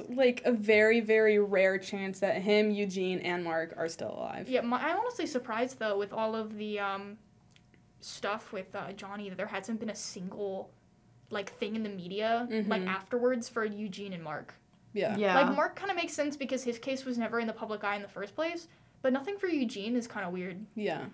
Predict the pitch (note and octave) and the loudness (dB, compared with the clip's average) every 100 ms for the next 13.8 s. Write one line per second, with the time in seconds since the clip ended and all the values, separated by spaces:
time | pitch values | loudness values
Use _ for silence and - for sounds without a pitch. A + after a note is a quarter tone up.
0 | - A#3+ A#3 A3+ C4+ D4 F4 - - - | -6 0 2 4 2 4 -4 -4 -10 -8
1 | A3+ A3 A3 A3 A3 G3+ F#3+ A3 - - | 0 2 4 2 -2 -2 -2 -4 -6 -14
2 | - _ _ - G#3 G#3+ G#3+ G3+ A3 G#3+ | -16 _ _ -4 -4 -4 -6 -2 -2 -4
3 | A#3 G3 G3 F#3+ A3 A3 - - A3 G#3+ | -4 -4 -6 -6 -6 -6 -8 -8 -8 -10
4 | - _ - - A#3 A3 G#3 G#3 F#3+ G#3 | -16 _ -6 -2 -2 -4 -6 -4 -4 -6
5 | F#3+ D#3+ E3+ C#4 B3 A3 A3 - _ _ | -8 -10 -6 -6 -6 -10 -14 -20 _ _
6 | _ - G#3+ A#3 C#4 C4+ B3 G3 F#3 A#3 | _ -8 -6 -4 -4 -2 -2 -2 -2 -4
7 | A3+ G#3+ F#3+ G#3+ G#3+ G3+ F#3+ G3 - G#3+ | -2 -6 -4 -2 0 -2 -4 -8 -4 -2
8 | G3+ F3 - A#3+ - C#4+ G3+ G3+ F#3+ G3 | -2 -4 -8 -10 -6 -4 -2 -2 -2 -4
9 | G3 G3+ F#3+ - - _ _ - - C#4 | -6 -6 -8 -10 -20 _ _ -14 -2 0
10 | F4+ C#4 A3+ A3 A3 B3+ E4 D4 A3+ - | 0 2 2 2 2 0 0 0 -2 -4
11 | G3 G3 - G3 - - G#3 G3 G3 F#3+ | -8 -6 -4 -4 -4 -8 -6 -6 -6 -6
12 | F3+ D3 - G#3+ G3+ A3 G#3 F#3+ A3 G3 | -6 -6 -6 -6 -6 -10 -14 -12 -10 -8
13 | F#3 F3 - G3 F3+ F3+ E3+ | -10 -10 -10 -6 -8 -8 -12